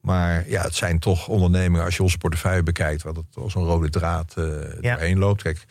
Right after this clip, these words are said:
Speaker 1: SIF noemen we, dat is dan echt een, eh, een bedrijf wat, eh, uit de maakindustrie komt, zoals dat heet. Hè. Het, het maken van enorme grote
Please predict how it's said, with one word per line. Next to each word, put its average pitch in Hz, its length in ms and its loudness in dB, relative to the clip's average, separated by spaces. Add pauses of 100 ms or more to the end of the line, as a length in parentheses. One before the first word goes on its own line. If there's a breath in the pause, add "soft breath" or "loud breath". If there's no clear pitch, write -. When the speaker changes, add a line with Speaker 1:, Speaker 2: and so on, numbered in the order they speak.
(100)
Speaker 1:
SIF - 320 0
noemen 92 240 6
we, 87 60 4
dat 82 160 2
is 80 100 0
dan 80 200 -2
echt 87 240 -4
een, 82 180 4
eh, 78 100 4 (720 loud breath)
een 101 100 -4
bedrijf 90 440 2
wat, 80 360 -2
eh, 87 60 0 (420)
uit - 140 -4
de 87 60 0
maakindustrie 95 920 2
komt, 104 240 2
zoals 101 260 2
dat 95 140 0
heet. 98 300 2
Hè. 107 100 0
Het, 143 200 -2
het 82 220 -4
maken 80 360 -2
van 80 200 -4
enorme 92 600 4
grote 85 600 0